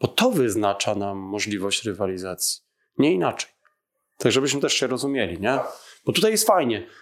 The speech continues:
On pracuje, wie, on został mistrzem Polski. Wielki szacunek, wielkie gratulacje z mojej strony, jak najbardziej. On zrobił coś fantastycznego, nie? Tak, ale tylko, że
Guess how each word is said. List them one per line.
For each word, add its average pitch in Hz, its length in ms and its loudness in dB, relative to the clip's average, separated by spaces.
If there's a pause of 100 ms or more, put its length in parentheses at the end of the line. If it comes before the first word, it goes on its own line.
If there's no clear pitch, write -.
(100)
On 160 140 4
pracuje, 156 520 2
wie, 147 260 2
on 135 260 0
został 147 280 0
mistrzem 143 280 2
Polski. 147 500 -2 (640)
Wielki 127 320 4
szacunek, 147 600 2
wielkie 135 280 0
gratulacje 123 540 0
z 110 40 -4
mojej 117 220 -2
strony, 113 400 2
jak 139 160 0
najbardziej. 156 460 2 (440)
On 127 100 6
zrobił 131 300 2
coś 139 160 0
fantastycznego, 135 840 2
nie? 123 260 2 (600)
Tak, 120 240 4
ale 113 160 2
tylko, 113 200 -2
że 120 100 0